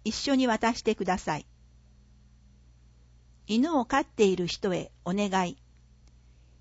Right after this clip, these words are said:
犬の糞が道路や公園等に落ちている。犬の放し飼いなど、犬の糞や飼い方に関する相談が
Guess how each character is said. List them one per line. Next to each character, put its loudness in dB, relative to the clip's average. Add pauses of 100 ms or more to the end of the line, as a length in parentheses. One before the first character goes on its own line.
(160)
犬 2
の 2
糞 0
が -2 (260)
道 0
路 4
や 2
公 0
園 2
等 2
に -2
落 -4
ち -20
て 0
い -4
る。 -18 (1080)
犬 4
の 4
放 2
し -6
飼 2
い 2
な 0
ど、 -6 (440)
犬 2
の 2
糞 0
や 2
飼 2
い 0
方 0
に -6
関 0
す -6
る 2
相 -2
談 -2
が -6